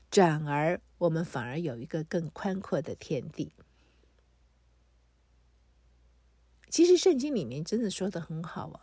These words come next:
圣经里面就是叫我们不要为明天忧虑哈，一天的难处一天当就够了。就很多时候啊，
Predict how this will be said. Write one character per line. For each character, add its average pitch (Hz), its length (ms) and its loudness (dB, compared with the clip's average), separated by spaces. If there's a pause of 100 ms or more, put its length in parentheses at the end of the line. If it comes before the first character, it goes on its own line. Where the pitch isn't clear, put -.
圣 262 220 -4
经 269 160 -2
里 185 80 2
面 156 160 -2
就 190 140 -4
是 185 120 -2
叫 196 260 2
我 147 40 -2
们 147 240 -8 (380)
不 208 80 6
要 254 160 8
为 233 180 6
明 180 180 -2
天 220 280 -2
忧 220 220 2
虑 214 260 -2
哈， 151 240 -14 (320)
一 285 120 6
天 247 160 0
的 226 120 2
难 151 260 -2
处 180 220 -2
一 175 120 -2
天 170 240 -4
当 185 240 -2
就 170 140 -6
够 147 260 -6
了。 90 140 -16 (440)
就 392 180 4
很 330 160 6
多 254 160 6
时 262 160 4
候 240 200 4
啊， 175 240 0